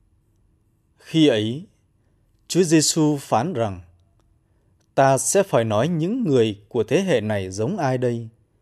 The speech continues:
Họ giống ai? Họ giống như những đứa trẻ ngồi ngoài đường phố,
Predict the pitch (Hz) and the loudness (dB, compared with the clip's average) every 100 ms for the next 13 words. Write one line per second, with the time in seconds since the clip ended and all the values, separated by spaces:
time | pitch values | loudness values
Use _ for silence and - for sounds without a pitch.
0 | _ _ _ - 135 101 120 190 175 147 | _ _ _ -2 0 2 0 0 0 0
1 | 139 139 _ _ _ _ 156 120 110 151 | -2 -8 _ _ _ _ 2 2 2 0
2 | 214 190 185 160 190 190 190 233 - 120 | 0 4 4 4 -2 0 -2 0 2 2
3 | 104 120 123 113 117 110 113 107 101 - | 2 -2 -2 0 0 0 0 -4 -4 -4
4 | 104 147 | -4 -4